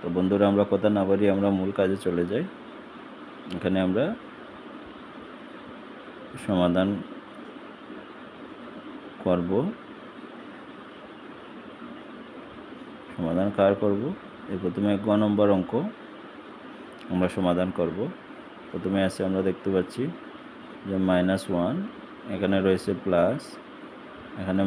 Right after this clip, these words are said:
মাইনাস টু প্লাস, এখানে রয়েছে মাইনাস থ্রি। তো আমাদেরকে কিন্তু বলা হয়েছে সংখ্যা রেখা ব্যবহার না করে যোগফল, তাহলে আমরা কোনো সংখ্যা রেখা লিখতে হবে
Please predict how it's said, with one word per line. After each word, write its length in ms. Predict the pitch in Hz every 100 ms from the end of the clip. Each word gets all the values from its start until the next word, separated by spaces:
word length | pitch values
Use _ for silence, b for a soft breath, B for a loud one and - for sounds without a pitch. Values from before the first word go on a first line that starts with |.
| 95
মাইনাস 360 | 90 92 98 -
টু 100 | 104 95 131 - - - - - - -
প্লাস, 400 | 98 90 87 120 - - - - - - -
এখানে 200 | 98 92 98
রয়েছে 240 | 95 92 107 98
মাইনাস 320 | 90 90 95 -
থ্রি। 140 | 85 80 - - - - - - - - - - -
তো 60 | 92
আমাদেরকে 320 | 95 104 107 117
কিন্তু 180 | 113 113 110
বলা 160 | 92 95
হয়েছে 220 | 104 101 107 110
সংখ্যা 240 | 101 107 107
রেখা 160 | 110 101
ব্যবহার 340 | 92 85 98 107 101
না 60 | 87
করে 140 | 90 92 98
যোগফল, 360 | - - 82 - 123 135 135 -
তাহলে 200 | 92 92
আমরা 200 | 92 107 113 - - - - - - -
কোনো 120 | 101 98
সংখ্যা 220 | 95 92 101
রেখা 160 | 104 104
লিখতে 220 | 95 - 95
হবে 180 | 87